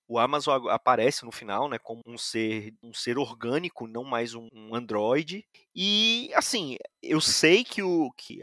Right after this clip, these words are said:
a Liga da Justiça dos Novos Cinquenta e dois tem muita gente que critica, temos dois críticos ferrenhos aqui dessas histórias nesse podcast,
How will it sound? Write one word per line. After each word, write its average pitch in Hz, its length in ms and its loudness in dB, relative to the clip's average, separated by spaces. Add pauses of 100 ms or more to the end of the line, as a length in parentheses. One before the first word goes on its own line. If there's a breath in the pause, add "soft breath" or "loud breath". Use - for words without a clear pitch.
(100)
a 120 80 6
Liga 131 220 4
da 135 100 6
Justiça 131 560 -2 (340)
dos 180 300 -4
Novos 156 300 2
Cinquenta 139 380 -6
e - 20 0
dois 117 640 -6 (160)
tem 127 420 -4
muita 147 460 -2
gente 147 280 -6
que - 140 -20
critica, - 460 -4
temos 139 380 0
dois 135 420 4
críticos - 580 -4
ferrenhos 127 600 -2
aqui 117 240 -4
dessas 107 420 -4
histórias 104 500 -2
nesse 107 240 -6
podcast, 107 720 -4